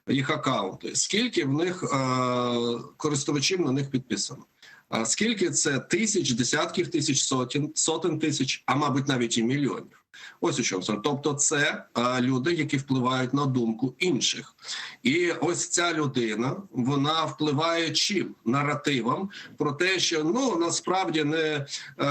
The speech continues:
насправді ця війна, е, це не війна між народами, можливо, якийсь ще інший, е, наратив, це все політики роблять,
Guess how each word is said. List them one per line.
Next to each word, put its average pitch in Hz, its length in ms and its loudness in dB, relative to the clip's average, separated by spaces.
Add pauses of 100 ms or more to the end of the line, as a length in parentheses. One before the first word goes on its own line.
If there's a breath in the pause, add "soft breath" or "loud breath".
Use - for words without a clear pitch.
(240)
насправді 151 680 0 (240)
ця 160 200 2
війна, 139 580 2 (200)
е, 123 40 0
це 151 260 0
не 135 320 2
війна 196 440 2
між 202 240 2
народами, 151 720 0 (420 soft breath)
можливо, 175 360 2 (120)
якийсь 143 440 0
ще - 160 0
інший, 185 760 2
е, 143 40 0 (640)
наратив, 156 460 0
це 175 140 0
все 151 200 0
політики 175 840 0
роблять, 160 500 -2